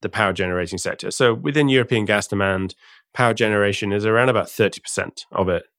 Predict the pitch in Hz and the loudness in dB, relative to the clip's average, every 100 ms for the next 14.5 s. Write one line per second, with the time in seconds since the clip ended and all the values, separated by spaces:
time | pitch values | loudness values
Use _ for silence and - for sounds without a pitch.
0 | _ - 107 110 101 90 _ - - 107 | _ -2 2 2 0 -2 _ -12 -4 -2
1 | - 101 95 - 104 92 98 92 95 90 | 2 2 2 2 0 2 -2 -2 -4 -4
2 | 92 - 127 120 - - - - 104 98 | -6 0 4 4 2 -20 -18 0 4 4
3 | 98 101 113 117 120 117 117 113 - - | 4 2 2 2 2 2 2 0 -6 -20
4 | - 98 95 95 95 - 95 87 - - | -6 -2 0 0 0 2 2 2 -4 -14
5 | 82 107 - 92 85 95 92 87 92 - | -8 -6 -4 -4 -2 0 0 -2 -2 -4
6 | - 90 - 92 - 87 - - - - | -6 -8 0 0 2 -2 -2 -6 -8 -16
7 | - - _ - 110 135 113 104 110 98 | -20 -20 _ -4 2 2 2 2 2 2
8 | 98 95 - - 147 - 78 55 - 107 | -4 -4 -4 2 2 2 -4 -4 -8 -2
9 | 98 98 101 95 104 95 90 92 - - | 2 4 2 2 2 2 2 -6 -8 -4
10 | 101 98 95 87 92 87 85 85 - _ | 0 0 -2 -4 -4 -2 -2 -4 -10 _
11 | - 90 - - - - - - - 139 | -6 -4 -4 -8 -8 -14 -16 -14 -2 0
12 | 165 147 156 147 135 113 113 123 127 117 | 2 2 4 6 4 -2 0 0 2 0
13 | 110 104 104 120 - - - 117 113 104 | 2 4 4 4 0 -10 -4 -2 0 -2
14 | 101 - 110 120 - | -2 0 0 0 -6